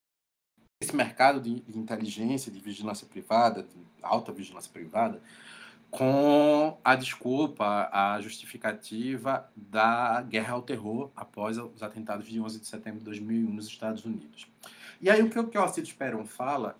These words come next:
é que é todo um mercado baseado na construção de inimigos,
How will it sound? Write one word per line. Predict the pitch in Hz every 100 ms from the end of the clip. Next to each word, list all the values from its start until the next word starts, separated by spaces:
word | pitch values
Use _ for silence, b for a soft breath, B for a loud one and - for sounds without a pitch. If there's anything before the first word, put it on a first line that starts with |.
| _
é | 131 139
que | 147 - 156
é | 160 170 - _
todo | 185 220
um | 190
mercado | 151 - - 151 165 - - _ _ _ _ _ _ _ _ _ _ _ _
baseado | 170 165 147 165
na | 160
construção | 160 165 - 151 - 143 156 170 170 b b b
de | 123 104 120 151 160 175 -
inimigos, | 190 190 165 117 - - - -